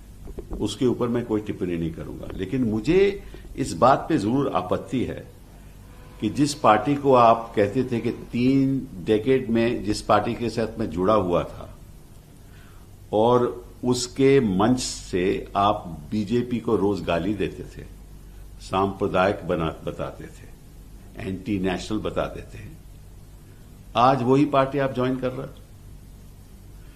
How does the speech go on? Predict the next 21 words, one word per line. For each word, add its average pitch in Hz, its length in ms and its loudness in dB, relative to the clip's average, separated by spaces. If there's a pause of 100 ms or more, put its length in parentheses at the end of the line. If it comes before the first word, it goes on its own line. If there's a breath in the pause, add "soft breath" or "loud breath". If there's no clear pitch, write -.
(300 soft breath)
आपत्ति 131 420 2
मुझे 143 240 6
इस - 120 2
बात 82 300 0
पे - 60 -14
है, - 120 -16 (1300)
क्योंकि 110 240 2
इसका 123 220 2
मतलब 127 380 4
आप 113 200 4
क्यों 117 160 4
ज्वाइन 131 260 4
कर 127 160 2
रहे 131 100 2
हैं। 120 120 0
देखिए, 110 280 0 (800 loud breath)
राजनीति 127 760 4
में 120 560 2
और 101 580 2
politics 107 580 0
में 90 320 -4